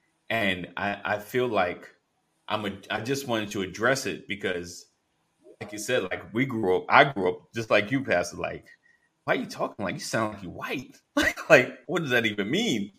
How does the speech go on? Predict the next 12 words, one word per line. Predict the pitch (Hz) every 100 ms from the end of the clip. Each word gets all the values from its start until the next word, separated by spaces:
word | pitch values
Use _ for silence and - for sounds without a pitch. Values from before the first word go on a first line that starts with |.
| _
'Cause | - 147
I'm | 120
clear | 110 - 165 190
and | 170 -
articulate? | 107 - 190 349 381 427 -
<laughs> | - -
Like, | 190 - - 277 214
like, | 208 208 - - - 415 - 285 214
and | 185
I, | 190 180
it's | 185 185
like | 156 139